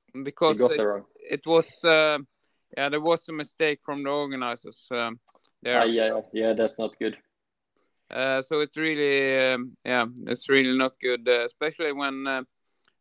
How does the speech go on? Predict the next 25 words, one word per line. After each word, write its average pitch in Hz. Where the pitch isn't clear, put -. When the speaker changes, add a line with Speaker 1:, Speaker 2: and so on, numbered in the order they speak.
Speaker 1:
uh, 131
Vestel 151
is 139
running 147
good 147
and 135
he's 135
in, 135
uh, 131
yeah, 156
slightly 160
in 147
the 139
discussion 135
here, 117
and, 117
uh, 120
it's, -
uh, 147
not 156
making 143
things 143
easier 135
for, 120
uh, 117